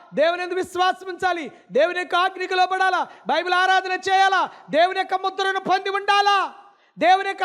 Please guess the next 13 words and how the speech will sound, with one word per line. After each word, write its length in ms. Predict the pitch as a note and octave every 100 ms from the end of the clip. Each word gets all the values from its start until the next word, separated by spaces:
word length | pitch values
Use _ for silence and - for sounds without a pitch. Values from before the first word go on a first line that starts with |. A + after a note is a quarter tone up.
| F#4
అధికారానికి 720 | G4 G4+ G4 G4 G4 G4 G4+ D#4+ - - C#4
మనము, 300 | F#4 G4 G4 C#4 - - C#4
ఆ, 20 | D#4 B3 - _ _ _
దేవుని 300 | E3+ E4 G4
యొక్క 140 | F#4+ F4
అధికారాన్ని 500 | F#4+ G4 F#4+ G4 G4 F#4+
మాత్రమే 440 | F#4+ G4+ G#4 G4+ G4+
మనము 260 | G4 G4+ F#4+ - -
అంగీకరించాలా, 880 | C#4 F#4+ G4+ G4+ G4+ G4+ G4+ G4 F#4 - - B3
లోబడాలా. 560 | D#4 D#4+ D#4 D4 C#4 B3 G3+ - _ _ _ _ _ _ _ _ _
దేవుని 320 | F3 D4 D#4+ E4
యొక్క 120 | D#4+
అధికారం 380 | D4 D#4+ D#4 D#4